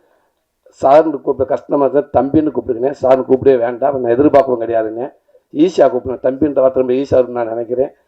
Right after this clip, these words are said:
எப்பவுமே உங்களுக்கு நான் தம்பி தானே, இந்த தம்பினே கூப்பிடுங்கண்ணே. இதுல ஒர்க் பண்ணிருக்க அத்தனை பேர்த்துக்கும், ஆ, ராதிகா மாஸ்டர் உங்களுக்கும் என்னோட வாழ்த்துக்கள். ஆ, டான்ஸ் ஆடுற ஒரு சாங்கை ஈஸியா நீங்க எடுத்துருவீங்க, ஆனா அது மாண்டேஜ் எடுக்கிறது ரொம்ப கஷ்டம் நான் நினைக்கிறேன்.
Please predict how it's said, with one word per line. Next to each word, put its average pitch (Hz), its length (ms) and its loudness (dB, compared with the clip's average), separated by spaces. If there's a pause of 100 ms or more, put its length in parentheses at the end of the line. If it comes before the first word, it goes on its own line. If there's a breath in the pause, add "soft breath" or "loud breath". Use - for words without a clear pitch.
(200)
எப்பவுமே 123 240 0
உங்களுக்கு 127 320 -6
நான் 117 120 -8
தம்பி 120 260 -4
தானே, 123 300 0
இந்த 107 220 -4
தம்பினே 131 360 -2
கூப்பிடுங்கண்ணே. 123 500 -4 (480)
இதுல 123 140 -2
ஒர்க் 123 200 2
பண்ணிருக்க 131 220 0
அத்தனை 123 380 0
பேர்த்துக்கும், 120 380 -6
ஆ, 113 260 -8 (880 soft breath)
ராதிகா 127 400 2
மாஸ்டர் 113 340 -6
உங்களுக்கும் 123 420 -2
என்னோட 113 180 -10
வாழ்த்துக்கள். 113 640 -8
ஆ, 117 80 -12 (680)
டான்ஸ் 127 340 0
ஆடுற 131 200 0
ஒரு 120 240 2
சாங்கை 127 380 0
ஈஸியா 127 180 0
நீங்க 117 180 -6
எடுத்துருவீங்க, 107 560 -2
ஆனா 113 180 -4
அது 104 200 -6
மாண்டேஜ் 135 400 0
எடுக்கிறது 120 440 -6
ரொம்ப 113 200 -8
கஷ்டம் - 340 -18
நான் 117 180 -4
நினைக்கிறேன். 135 440 0